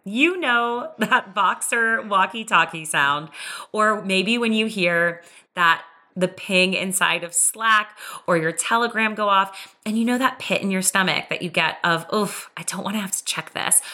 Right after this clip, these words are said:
or, "What's it gonna be?" or, "How much time is this gonna take?" And there's this person, maybe you have this client who is pinging you at all hours of the morning, the evening, they're pinging you on weekends, and you're responding.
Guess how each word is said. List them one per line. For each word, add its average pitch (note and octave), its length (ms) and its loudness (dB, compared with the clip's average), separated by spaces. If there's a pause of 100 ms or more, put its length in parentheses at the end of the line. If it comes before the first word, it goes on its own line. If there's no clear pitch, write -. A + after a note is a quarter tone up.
(160)
or, F#3+ 100 -4
"What's G#3 240 2
it B3+ 80 0
gonna G#3+ 220 0
be?" A#2+ 380 -8 (240)
or, F#3+ 140 0
"How G#3+ 180 6
much B3+ 180 -2
time G#3+ 220 0
is G3+ 100 0
this F3+ 160 0
gonna D#3 220 -4
take?" - 340 -6 (420)
And G#3 560 2
there's F#3+ 280 2
this G3+ 140 0
person, F3+ 600 0 (320)
maybe F#3 200 4
you A3 100 2
have G3+ 160 0
this G#3 120 0
client G3 600 0 (300)
who G#3+ 100 2
is G#3 140 4
pinging G3+ 400 0
you F#3 320 2
at - 180 2 (140)
all G#3+ 800 2
hours G3 680 2
of F#3 300 2
the F#3 80 -4
morning, F#3 560 2
the E3+ 260 -2
evening, F#3 440 2
they're E3+ 120 2
pinging G#3+ 440 0
you G3 140 2
on F3+ 200 2
weekends, F3+ 500 0 (360)
and G3 200 0
you're A3+ 300 0
responding. F#3+ 1120 0